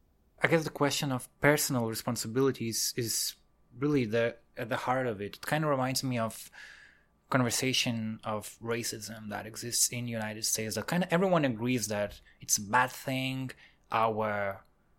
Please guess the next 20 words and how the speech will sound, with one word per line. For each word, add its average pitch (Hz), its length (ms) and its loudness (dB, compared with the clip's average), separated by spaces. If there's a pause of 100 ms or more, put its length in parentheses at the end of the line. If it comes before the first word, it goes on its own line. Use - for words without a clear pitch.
(520)
grandparents, 120 1040 0
grand-grandparents 113 920 -2
did 104 180 -10
terrible 110 420 -6
things. 143 600 -6 (960)
But 123 300 4 (420)
there 135 120 2
were 135 180 4
some 113 380 -2 (680)
people 147 220 0
from 127 240 -2 (100)
other 135 220 4
families, 127 600 0
<laughs> 143 100 4
not 135 100 8
from 127 220 2
my 127 140 6
family. 110 600 0 (580)
And, 143 460 4
uh, 143 360 6